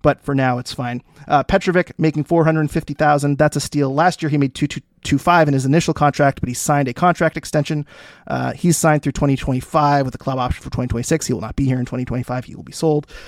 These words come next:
Omar Gonzalez, uh, four hundred fifty. That is unchanged from last year. He had a two-year contract when he initially signed, so this is up at the end of the year.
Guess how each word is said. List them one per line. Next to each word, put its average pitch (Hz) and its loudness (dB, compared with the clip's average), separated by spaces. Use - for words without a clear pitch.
Omar 196 6
Gonzalez, 165 2
uh, 139 0
four 165 2
hundred 147 2
fifty. 180 0
That 139 0
is 131 -4
unchanged 156 0
from 123 -10
last 160 0
year. 165 0
He 196 -4
had 165 4
a 139 -2
two-year 156 -2
contract 151 0
when 151 0
he 147 2
initially 147 0
signed, 147 0
so 127 -6
this 143 -6
is 135 -6
up 175 4
at - -10
the 135 -10
end 135 -4
of 123 -8
the 123 -6
year. 160 0